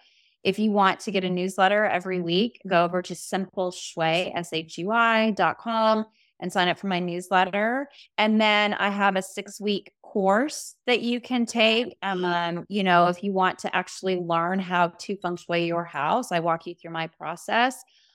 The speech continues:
Um, and then for those who have done that, if they're interested in then continue on to become certified,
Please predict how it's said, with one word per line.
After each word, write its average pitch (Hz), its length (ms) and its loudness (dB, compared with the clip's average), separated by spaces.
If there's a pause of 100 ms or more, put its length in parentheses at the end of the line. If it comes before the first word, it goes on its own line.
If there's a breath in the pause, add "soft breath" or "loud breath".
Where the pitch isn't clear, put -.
(140)
Um, 196 400 2
and 202 160 0
then 196 160 0
for 196 140 -2
those 185 440 4
who 180 280 -2
have 175 180 -2
done 175 220 -2
that, 214 340 2
if 175 160 -4
they're 170 160 -2
interested 165 380 -12
in 160 100 -12
then 160 180 -10
continue 165 380 -12
on 156 220 -4 (340)
to - 60 -20
become 160 180 -10
certified, 220 560 2